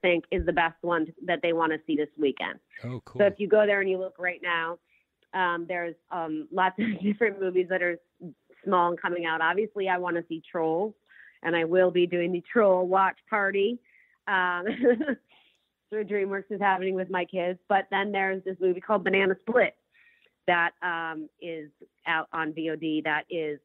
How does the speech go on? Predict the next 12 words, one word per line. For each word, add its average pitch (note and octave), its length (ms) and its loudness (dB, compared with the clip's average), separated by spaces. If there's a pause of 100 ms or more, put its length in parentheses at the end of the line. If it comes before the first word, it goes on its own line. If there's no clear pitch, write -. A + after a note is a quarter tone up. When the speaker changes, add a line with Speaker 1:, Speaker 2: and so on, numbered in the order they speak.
(100)
Speaker 1:
really G#3+ 480 4
cute F#3 460 0 (680)
and F3 340 -2
really F3+ 200 -6
good. F3 200 -4
And E3+ 80 -8
we F3 140 -10
just F3+ 260 -8
had E3+ 360 -2 (340)
Hannah, F3 380 -4
who's F3+ 200 -6
the D#3+ 80 -14